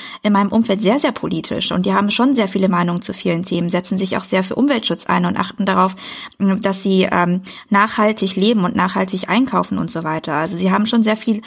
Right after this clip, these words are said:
viele Positionen und sehr viele Meinungen. Ich glaube einfach, dass sie sich in dem derzeitigen politischen Institutionen und in den Parteien einfach nicht wirklich wiederfinden.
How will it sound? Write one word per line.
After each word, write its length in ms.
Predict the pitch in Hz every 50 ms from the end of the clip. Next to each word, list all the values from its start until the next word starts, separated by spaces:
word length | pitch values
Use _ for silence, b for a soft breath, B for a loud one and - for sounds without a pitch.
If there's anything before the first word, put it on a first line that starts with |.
| B B B B B B B
viele 240 | - 226 220 220
Positionen 720 | 214 - - - 226 208 214 202 - - - 247 254 233 208
und 80 | 190
sehr 140 | 185 185 185
viele 180 | - 196 185 185
Meinungen. 640 | 175 175 196 247 254 214 185 170 165 190 240 B B B B B B B
Ich 120 | 208 -
glaube 260 | - 214 233 240 233
einfach, 240 | - 208 220 220 208
dass 180 | - 214 196 -
sie 60 | 208
sich 220 | 202 202 214 -
in 140 | 214 202 196
dem 380 | 202 202 190 190 - - - _ -
derzeitigen 800 | 202 208 208 - 208 202 - 214 202 - 202 196 - - - -
politischen 880 | - - 214 185 - 220 220 - 214 - - - 208 196 196 196 208 B B B B B B B B B
Institutionen 1000 | - 208 214 - 208 - 220 - - - - 240 254 285 285 277 277 269 262 262
und 280 | - 208 214 208 208 -
in 100 | - 208
den 180 | 202 196 196
Parteien 460 | - 196 185 - - 214 226 247 233
einfach 260 | - 202 208 - 208 208
nicht 160 | - - -
wirklich 300 | 190 - - 190 - -
wiederfinden. 640 | 220 226 214 185 - - 175 180 214 - - 170 -